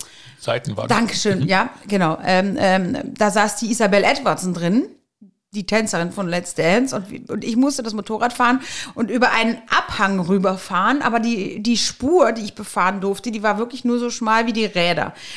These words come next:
Speaker 2: Und diese Spur führte über diesen besagten Abhang und Isabel musste aus diesem Beiwagen heraus immer die Sterne zerschlagen mit so einem Baseballschläger.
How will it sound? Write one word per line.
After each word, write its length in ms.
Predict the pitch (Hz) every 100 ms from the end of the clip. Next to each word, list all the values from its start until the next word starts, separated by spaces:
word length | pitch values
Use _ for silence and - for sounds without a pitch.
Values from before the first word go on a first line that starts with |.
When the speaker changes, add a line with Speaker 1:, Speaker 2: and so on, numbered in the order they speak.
| -
Speaker 2:
Und 160 | - 196
diese 220 | 233 285
Spur 320 | - 226 269
führte 340 | 294 254 262 294
über 220 | 226 240
diesen 440 | 226 208 233 196 - - - - 190
besagten 520 | 196 190 220 - 233
Abhang 600 | - 247 - 262 294 302
und 240 | 233 240 - - -
Isabel 480 | 233 240 214 214 285
musste 320 | 262 262 -
aus 120 | 220
diesem 220 | 220 202
Beiwagen 520 | 185 185 247 254 254
heraus 400 | 240 226 233 247
immer 160 | 240 226
die 100 | 226
Sterne 400 | - 202 247 208
zerschlagen 500 | - 160 180 170 190
mit 120 | 180
so 80 | 190
einem 100 | 185
Baseballschläger. 800 | 196 240 - 170 - 170 180